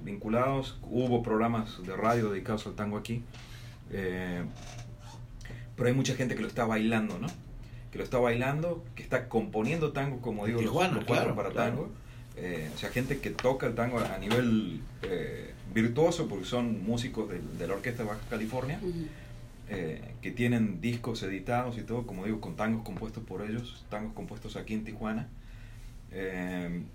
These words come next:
Speaker 1: la gente que lo, que lo baila, desde luego, ¿no? Que organizan milongas, que dan clases en la Casa de la Cultura, en la Casa de la Cultura de Playas. Eh, todos los días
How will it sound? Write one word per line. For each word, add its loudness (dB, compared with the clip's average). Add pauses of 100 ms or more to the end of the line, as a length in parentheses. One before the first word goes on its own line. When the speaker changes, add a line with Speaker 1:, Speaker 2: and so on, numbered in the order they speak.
(540)
Speaker 1:
la 0
gente 0
que -2
lo, -4 (120)
que 2
lo 2
baila, 4
desde -4
luego, 2
¿no? 0
Que -4
organizan 2
milongas, 0
que -2
dan -2
clases -2
en -4
la -4
Casa -4
de -2
la -8
Cultura, 0 (360)
en -6
la -4
Casa -4
de -2
la -6
Cultura -4
de -4
Playas. 2 (400)
Eh, -4 (260)
todos 6
los 2
días 0